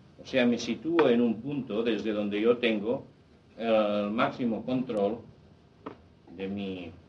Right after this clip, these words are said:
actividad física. ¿Mm? O sea, quiere decir que uno está buscando el centro, aunque no sepa que busca el centro,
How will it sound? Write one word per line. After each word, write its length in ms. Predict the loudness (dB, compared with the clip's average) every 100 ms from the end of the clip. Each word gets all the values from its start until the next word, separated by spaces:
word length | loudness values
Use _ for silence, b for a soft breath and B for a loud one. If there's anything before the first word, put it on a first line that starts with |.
| -20
actividad 540 | -18 -8 -8 -4 -4 -2
física. 380 | -4 -4 -12 -14 -20 _ _ _ -20 -20 -20
¿Mm? 140 | -18 -18 -20 -20 _ -20 _ _ _
O 20 | -4
sea, 140 | -2
quiere 160 | 2 4
decir 160 | 2
que 100 | 2
uno 140 | 2 2
está 220 | 8 8
buscando 560 | 6 0 2 4 8
el 140 | 6 4
centro, 600 | 2 4 4 2 -2 -8 -10 -18 -20 _ -20 -20 -20 -20 -20 -20 -20 -20 -20 -20 -20 -20 -20 -20 -20 -20 _
aunque 220 | -14 -6
no 420 | -2 -2 0 -2 -4
sepa 340 | -4 -4 -6
que 80 | -10
busca 300 | -10 -8 -10
el 60 | -8
centro, 480 | -6 -6 -8 -16